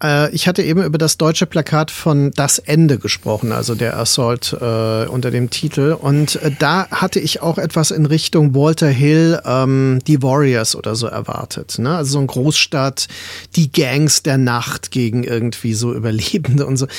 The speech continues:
Und, ähm, da, das ist sehr interessant, weil ja auch Walter Hill sich sehr stark am klassischen Hollywood orientiert, indem er Western- und Gangsterfilme macht,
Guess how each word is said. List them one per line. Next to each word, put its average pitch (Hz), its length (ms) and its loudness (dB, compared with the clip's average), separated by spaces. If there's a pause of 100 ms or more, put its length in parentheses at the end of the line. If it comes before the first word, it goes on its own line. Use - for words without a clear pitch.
(320)
Und, 151 520 2
ähm, 143 560 0
da, 151 340 -2
das 190 220 2
ist 220 120 0
sehr 196 120 0
interessant, 196 440 0
weil 175 120 2
ja 156 160 2
auch 175 180 -2
Walter 156 340 2
Hill 196 260 4
sich 139 220 0
sehr 131 200 0
stark 120 480 -2
am 139 100 -2
klassischen 156 580 0
Hollywood 175 360 2
orientiert, 151 680 2
indem 135 340 2
er 120 120 2
Western- 139 400 0
und 120 120 0
Gangsterfilme 139 720 0
macht, 165 260 0